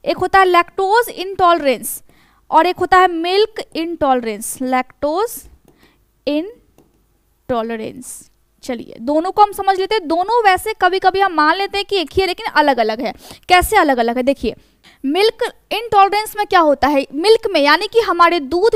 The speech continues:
में दो टाइप का प्रोटीन पाया जाता है। उसको हम क्या बोलते हैं? कैसीन बोलते हैं या फिर हम उसको वे बोलते हैं।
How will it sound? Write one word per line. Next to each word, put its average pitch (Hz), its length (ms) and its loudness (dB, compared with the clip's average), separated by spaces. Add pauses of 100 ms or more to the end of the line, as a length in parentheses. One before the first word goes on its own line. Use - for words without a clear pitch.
में 330 320 -4
दो 415 200 6
टाइप 403 320 4
का 415 160 4
प्रोटीन 370 460 -4
पाया 285 180 4
जाता 247 280 -2
है। 233 180 -6 (440)
उसको 370 240 -2
हम 440 140 2
क्या 415 180 6
बोलते 415 360 0
हैं? 415 180 -2 (100)
कैसीन 370 500 -2
बोलते 392 340 -2
हैं 392 260 0 (280)
या 320 260 6
फिर 427 220 -2
हम 381 240 -2
उसको 370 300 -4
वे 277 260 0
बोलते 233 420 -6
हैं। 226 200 -10